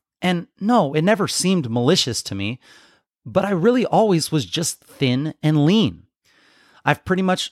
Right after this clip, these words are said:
always had very visible abs, but you could also clearly see every single one of my ribs, so I always used the joke like, "The skinny teenager boy abs, they don't really count."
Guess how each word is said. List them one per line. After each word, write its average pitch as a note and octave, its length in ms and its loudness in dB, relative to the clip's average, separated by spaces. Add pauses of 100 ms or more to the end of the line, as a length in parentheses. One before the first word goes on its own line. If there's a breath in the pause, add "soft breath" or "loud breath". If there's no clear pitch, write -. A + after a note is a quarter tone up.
(120)
always E3 340 2
had D#3 180 2
very C#3 360 2
visible C3 540 0
abs, B2 440 -2
but C3+ 340 0 (540)
you C3+ 160 -6
could E3+ 120 0
also D#3+ 380 2
clearly D#3+ 440 0
see C3 400 -2
every C3 280 -2
single B2+ 340 -2
one B2 120 0
of A#2 40 0
my G#2 100 0
ribs, A2+ 640 0
so B2+ 220 0
I B2+ 100 4
always C3+ 340 2
used C3 200 -2
the A#2+ 80 -4
joke A#2+ 260 0
like, A2 280 0 (440 loud breath)
"The B2+ 100 -2
skinny E3 320 2
teenager C3+ 480 -2
boy A#2+ 300 0
abs, G2 380 -2
they B2 100 2
don't B2+ 180 0
really A2 200 -2
count." G2+ 320 -2